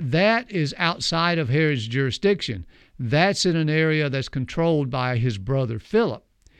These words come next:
And so there may have been several reasons why Jesus wanted to get away and to cross the Sea of Galilee.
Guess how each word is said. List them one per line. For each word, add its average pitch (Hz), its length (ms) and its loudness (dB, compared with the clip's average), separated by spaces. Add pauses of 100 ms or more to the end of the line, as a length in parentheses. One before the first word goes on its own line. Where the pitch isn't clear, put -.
(280)
And 160 180 0
so 165 240 4
there 160 160 4
may 180 160 4
have 233 100 2
been 170 140 0
several 233 460 0
reasons 147 420 0
why 143 260 -2
Jesus 156 520 0
wanted 147 340 -2
to 139 80 -4
get 165 160 0
away 151 480 0 (240)
and 139 180 -2
to 139 80 0
cross 156 480 0
the 139 100 -4
Sea 147 260 0
of 120 160 -2
Galilee. 135 640 -4